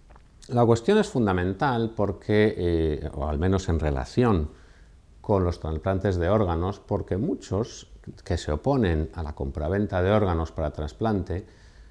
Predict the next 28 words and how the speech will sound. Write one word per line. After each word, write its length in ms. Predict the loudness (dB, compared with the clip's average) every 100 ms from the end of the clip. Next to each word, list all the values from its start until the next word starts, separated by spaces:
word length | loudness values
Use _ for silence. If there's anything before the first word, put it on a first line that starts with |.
| -20 -8
consideran 720 | -2 0 4 6 6 4 0
que, 480 | 0 0 2 0 -6 -16 0
mm, 800 | 2 4 4 2 2 0 -2 -4 -8 -20 -20 -20 -20 -20 -20 -20 -20 -20 -20 2
lo 160 | 6 6
que 100 | 4
generaría 680 | 2 4 6 6 6 4 2
esta 240 | 0 0
práctica 800 | 2 0 0 -6 -4 -4 -6 -6 -14 -8
es 520 | -4 -4 -6 -16 -20 -8
un 140 | -4
aumento 380 | -2 -2 -4 -4
de 60 | -4
la 80 | -2
desigualdad 520 | -4 -6 -6 -8 -8
social 540 | -10 -2 0 2 0
y 80 | 0
una 120 | -2
explotación 640 | -2 -2 -2 -2 -4 -2 -2
de 100 | -2
los 180 | -4 0
pobres, 420 | 2 2 0 -4
que 100 | -8
serían 320 | -6 -6 -4
los 140 | -6 -8
más 320 | -10 -12 -16 -20 -18 -10
dispuestos 600 | -10 -8 -8 -8 -10 -8
a 40 |
vender 400 | -8 -6 -6 -6